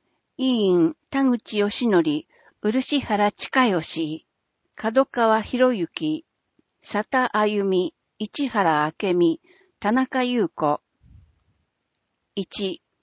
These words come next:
市立デイサービスセンターのあり方検討にかかる現状と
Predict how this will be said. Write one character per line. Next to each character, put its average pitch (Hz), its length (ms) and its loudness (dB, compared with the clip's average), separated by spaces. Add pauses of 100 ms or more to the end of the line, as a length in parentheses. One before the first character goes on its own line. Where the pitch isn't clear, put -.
(420)
市 262 240 -8
立 214 320 -6
デ 233 200 4
イ 269 60 -4
サ 269 260 0
ー 262 40 0
ビ 247 120 -2
ス - 80 -10
セ 269 260 -2
ン 254 100 -2
タ 185 240 2
ー 175 60 4
の 170 220 4 (320)
あ 190 140 2
り 247 180 -2
方 233 380 -2
検 240 340 -2
討 254 240 0
に 247 140 -2
か 233 140 -6
か 220 160 0
る 190 180 -2 (260)
現 226 320 4
状 220 280 2
と 202 320 -4